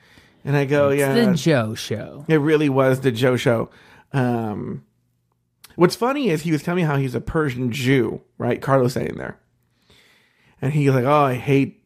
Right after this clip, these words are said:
Speaker 1: this is what Ethan says. Ethan says, "I hate the Persian Jews," right? And I go, "Oh, why?" I go, "What's your favorite kind of Jew?" And then he goes, um, "Hmm." He's like, "Do you have a favorite Jew to me?"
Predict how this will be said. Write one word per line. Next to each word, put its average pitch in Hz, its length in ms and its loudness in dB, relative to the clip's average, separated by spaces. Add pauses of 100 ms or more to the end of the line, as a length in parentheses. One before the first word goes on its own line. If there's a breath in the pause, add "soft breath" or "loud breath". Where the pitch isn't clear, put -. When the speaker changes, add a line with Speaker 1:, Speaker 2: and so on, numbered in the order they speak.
Speaker 1:
this 170 200 0
is 185 60 -4
what 180 240 0
Ethan 185 380 2
says. 123 420 -2
Ethan 160 300 2
says, 131 480 0 (680 soft breath)
"I 156 140 4
hate 151 380 0
the 143 80 2
Persian 135 560 0
Jews," 123 680 -2 (640)
right? 123 360 -6 (1200)
And 151 140 2
I 143 100 2
go, 135 560 0
"Oh, 190 220 0
why?" 160 320 0
I 143 60 0
go, 135 100 0
"What's 170 220 0
your 190 120 0
favorite 175 360 0
kind 202 300 0
of 143 100 2
Jew?" 117 380 -6 (720)
And 143 180 2
then 147 180 2
he 151 180 0
goes, 135 540 2
um, 131 560 0
"Hmm." 147 560 0
He's 143 200 -2
like, 139 140 2
"Do 123 60 -6
you 113 220 -4
have 135 100 -2
a 180 60 -4
favorite 208 280 0
Jew 220 180 -4
to 214 80 -4
me?" 247 300 -4